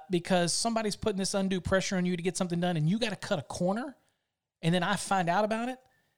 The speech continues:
um, then we have a problem. So this goes two-way street here, okay? This is not a military where it goes from the top down and you follow an order.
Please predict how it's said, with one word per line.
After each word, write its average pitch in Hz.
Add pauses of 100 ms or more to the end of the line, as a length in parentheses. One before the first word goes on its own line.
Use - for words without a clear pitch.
(240)
um, 170 (360)
then 202
we 208
have 180
a 175
problem. 143
So 214
this 262
goes 285
two-way 269
street -
here, 131 (320)
okay? 185
This 233
is 254
not 254
a 214
military 196
where 170
it 165
goes 185
from 175
the 165
top 160
down 180
and 160
you 180
follow 165
an 135
order. 196